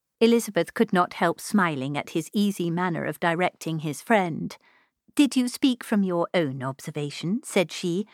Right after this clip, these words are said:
"when you told him that my sister loved him, or merely from my information last spring?" "From the former.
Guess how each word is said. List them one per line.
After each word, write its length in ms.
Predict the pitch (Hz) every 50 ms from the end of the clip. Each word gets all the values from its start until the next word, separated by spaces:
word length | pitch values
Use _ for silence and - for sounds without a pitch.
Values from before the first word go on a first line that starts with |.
| - - -
"when 160 | - 202 196 202
you 140 | 214 220
told 260 | 208 - 240 202 190 -
him 140 | 175 175
that 180 | 170 190 - -
my 160 | 185 175 180
sister 420 | 185 - - 202 196 - - 190 180
loved 280 | 185 190 190 - -
him, 180 | - 240 247 240
or 220 | - 220 220 214 208 - - - _ _ -
merely 360 | 240 247 254 233 226 233 233
from 300 | 220 - 233 220 208 202
my 240 | 208 214 208 208 202
information 720 | - 220 208 196 - 214 202 208 214 208 - - 190 190
last 400 | 185 185 190 202 208 - - -
spring?" 520 | - - - - 277 294 247 170 175 - - _ _ _ _ _ _ _ _ _ _
"From 160 | - 143 147
the 80 | 147 147
former. 440 | - 208 196 180 160 135 - -